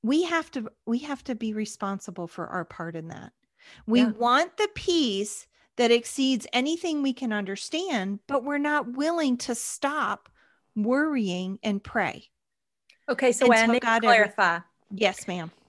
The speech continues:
Speaker 2: So look at that first part of that verse. Are you sure that doesn't say,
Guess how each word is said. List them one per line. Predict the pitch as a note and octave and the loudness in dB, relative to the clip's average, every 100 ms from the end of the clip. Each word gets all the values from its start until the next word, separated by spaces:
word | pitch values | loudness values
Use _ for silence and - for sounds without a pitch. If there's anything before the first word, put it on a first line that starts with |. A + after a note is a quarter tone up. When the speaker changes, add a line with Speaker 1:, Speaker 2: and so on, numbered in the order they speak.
| _ | _
Speaker 2:
So | - B3 | 2 4
look | A3+ B3+ C#4+ | 6 6 6
at | C#4 | 4
that | B3 A3+ | 2 2
first | A3 A3 - | 2 2 2
part | G#3+ G#3 | 2 2
of | |
that | F#3+ F3 | 0 0
verse. | F#3 G3 F#3+ - - _ _ - - - | 0 -2 -2 -14 -18 _ _ -20 -12 -2
Are | G#3+ | -2
you | F#3+ C#4 | 0 -2
sure | C#4+ - C4+ | -2 0 2
that | A#3+ A3+ G#3 | 2 0 0
doesn't | G#3+ G#3+ A3 - | 0 0 -8 -10
say, | A3 G#3 F#3+ | -4 -2 -2